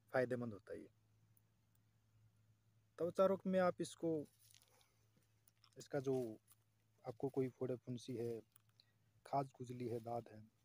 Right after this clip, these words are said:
उसमें आप इसका रस लीजिए और जहाँ पर आपको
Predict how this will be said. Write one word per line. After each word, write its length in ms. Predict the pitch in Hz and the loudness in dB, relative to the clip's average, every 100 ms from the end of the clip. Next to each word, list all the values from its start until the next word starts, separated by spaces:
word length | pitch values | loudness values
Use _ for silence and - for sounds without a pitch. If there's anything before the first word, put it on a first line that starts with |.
| _ _ _ _ - - - | _ _ _ _ -20 -20 -14
उसमें 240 | - 160 147 | -4 0 2
आप 120 | - | 0
इसका 200 | - 139 | -2 0
रस 180 | 131 - 120 | 2 0 -6
लीजिए 380 | 123 139 190 226 _ _ _ _ _ _ _ _ _ - - - - - - - - - - - - - - - - _ - | -6 -4 -4 -6 _ _ _ _ _ _ _ _ _ -20 -16 -14 -14 -16 -18 -16 -16 -8 -4 -4 -8 -20 -20 -20 -20 _ -4
और 220 | 180 165 | -2 0
जहाँ 260 | 151 123 - 175 | 0 -2 -2 2
पर 60 | |
आपको 320 | 165 - 156 | 2 2 4